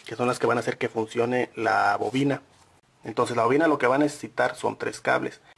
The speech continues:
Entonces con la llave de switch en on, la bobina va a traer un cable de tierra,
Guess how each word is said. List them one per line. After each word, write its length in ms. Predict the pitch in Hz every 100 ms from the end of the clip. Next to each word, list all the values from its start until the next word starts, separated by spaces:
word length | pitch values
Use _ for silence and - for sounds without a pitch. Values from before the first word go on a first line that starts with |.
| -
Entonces 240 | 127 127 -
con 100 | 123
la 60 |
llave 180 | 139 165
de 80 | 147
switch 280 | 147 147 165
en 160 | 147 151
on, 220 | 143 156 - _ - -
la 80 | 113
bobina 280 | 110 123 123
va 100 | 127
a 60 |
traer 380 | 127 123 127 - _ - - - _ _ -
un 80 | 123
cable 260 | 127 127
de 140 | 123 110
tierra, 480 | 151 147 151 151